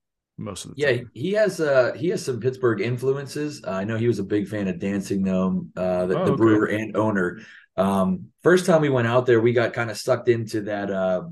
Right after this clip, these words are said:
Speaker 2: Instagram hype train
Speaker 1: Mm-hmm.
Speaker 2: where they were posting all these, like, really unique colors of beer, like, I mean, like, dark, deep red sours.
Speaker 1: Mm.
Speaker 2: And that stuff wasn't as mainstream as it is now, a little harder to
Speaker 1: Right.
Speaker 2: get back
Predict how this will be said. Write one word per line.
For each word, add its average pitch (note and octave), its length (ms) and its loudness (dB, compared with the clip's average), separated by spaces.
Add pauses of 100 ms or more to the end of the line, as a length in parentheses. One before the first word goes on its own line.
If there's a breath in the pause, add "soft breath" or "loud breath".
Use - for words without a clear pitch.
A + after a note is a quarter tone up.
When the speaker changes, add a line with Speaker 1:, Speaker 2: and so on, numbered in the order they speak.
(140)
Speaker 2:
Instagram A2+ 640 0
hype A2 220 0
train A2+ 480 -4 (280 loud breath)
Speaker 1:
Mm-hmm. D3 100 0
Speaker 2:
where G#2+ 320 6
they A#2+ 120 8
were A2+ 140 6
posting E3+ 380 0
all C#3+ 80 -6
these, B2 180 -6
like, G2+ 180 0 (140)
really C#3 540 -2
unique C3 460 -2
colors B2 420 6
of F#2 160 -8
beer, A2+ 300 0
like, E2+ 140 -8
I - 160 -20
mean, F#2+ 140 -10
like, F#2 140 -4 (240)
dark, A#2 460 -4
deep A#2+ 320 -2
red G#2+ 360 2
sours. G2 640 -4 (320 loud breath)
Speaker 1:
Mm. E3 140 2
Speaker 2:
And C3 100 4
that F#3 140 4
stuff F#3 200 2
wasn't D#3 260 4
as G#2 160 0
mainstream C#3+ 580 0
as E3 140 2
it D#3+ 80 2
is E3+ 200 2
now, D3 240 -4
a D#3 40 -2
little A#2+ 180 4
harder B2 300 2
to B2 80 2
Speaker 1:
Right. A2+ 220 0
Speaker 2:
get A#2 80 -16
back C3 160 0